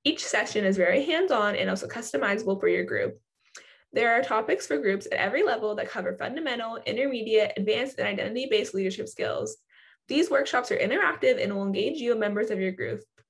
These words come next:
We offer over twenty different workshop topics,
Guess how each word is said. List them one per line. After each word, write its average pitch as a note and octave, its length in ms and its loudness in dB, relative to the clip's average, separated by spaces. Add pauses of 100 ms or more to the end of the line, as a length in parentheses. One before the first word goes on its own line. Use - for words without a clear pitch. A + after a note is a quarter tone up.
(560)
We A#3+ 120 2
offer C4 280 2
over C4 160 6
twenty B3+ 300 -2
different F#4+ 280 0
workshop B3+ 320 -2
topics, - 520 -4